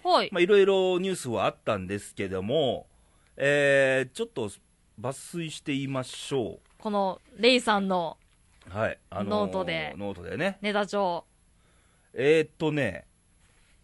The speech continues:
Speaker 2: これ明るいニュースと言っていいんじゃないかな？
Speaker 1: ほう。
Speaker 2: あのー、エボラ。
Speaker 1: 今、もう連日ニュースになってますけど、
Speaker 2: え、
Speaker 1: えらいことなってますね。
Speaker 2: うん。エボラ熱に対して、
Speaker 1: はい。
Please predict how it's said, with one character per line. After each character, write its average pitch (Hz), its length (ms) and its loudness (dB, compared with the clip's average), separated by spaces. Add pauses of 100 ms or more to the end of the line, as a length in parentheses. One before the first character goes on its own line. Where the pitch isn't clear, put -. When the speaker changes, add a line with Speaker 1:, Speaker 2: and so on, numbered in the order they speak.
(1000)
Speaker 2:
こ - 80 -8
れ 131 180 2
明 277 120 0
る 349 100 2
い 349 60 0
ニ 392 60 0
ュ 427 60 4
ー 392 40 2
ス 135 320 -4
と - 100 -6
言 117 60 -2
っ - 20 -6
て 156 120 -4
い - 20 2
い - 20 0
ん 311 60 -4
じ 247 80 -2
ゃ - 20 0
な 110 60 0
い 95 60 -4
か 92 100 -6
な？ 135 160 -2 (120)
Speaker 1:
ほ 339 120 0
う。 - 20 2
Speaker 2:
あ 113 60 2
の 113 100 -2
ー、 95 540 -6 (720)
エ 190 120 6
ボ 233 140 4
ラ。 151 220 2 (1000)
Speaker 1:
今、 247 720 2 (200)
も 240 180 2
う 240 60 4
連 339 280 4
日 349 240 -2
ニ 339 100 0
ュ 339 40 2
ー 285 40 0
ス - 80 -10
に 226 80 -2
な 226 80 4
っ 220 40 -6
て 220 100 -2
ま 202 120 0
す - 80 -12
け 196 120 -4
ど、 180 100 -2
Speaker 2:
え、 185 140 2
Speaker 1:
え 208 40 6
ら 226 160 8
い 349 80 6
こ 349 140 0
と 233 80 -2
な 208 100 2
っ 220 40 0
て 202 80 -2
ま 185 100 -4
す 160 80 -2
ね。 - 20 -2
Speaker 2:
う 185 40 -2
ん。 196 40 2
エ 208 60 6
ボ 233 60 4
ラ 247 80 2
熱 147 360 -6
に 107 140 -4
対 147 340 2
し - 140 -12
て、 98 420 0
Speaker 1:
は 262 260 4
い。 190 140 -4